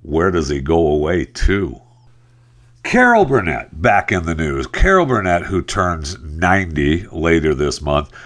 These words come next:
Uh, you know, I saw her on, uh, she did, uh, she was on Better Call Saul, uh, the final season of Better Call Saul. She was, you know, she was fine. She was great in, in, in her character on Better Call Saul. She's going to appear in an upcoming Apple T V Plus series,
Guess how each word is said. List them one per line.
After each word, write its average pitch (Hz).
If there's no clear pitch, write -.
Uh, 87
you 107
know, 95
I 92
saw 120
her 110
on, 92
uh, 85
she 101
did, 87
uh, 85
she 104
was 90
on 92
Better 95
Call 95
Saul, 80
uh, 76
the 73
final 80
season 73
of 71
Better 76
Call 73
Saul. 73
She -
was, 90
you 113
know, 80
she -
was 110
fine. 80
She 90
was 80
great 76
in, 80
in, 78
in 73
her 67
character 69
on 65
Better 67
Call 64
Saul. 65
She's 90
going 98
to 95
appear 90
in 92
an 82
upcoming 87
Apple 92
T 98
V 87
Plus 98
series, 80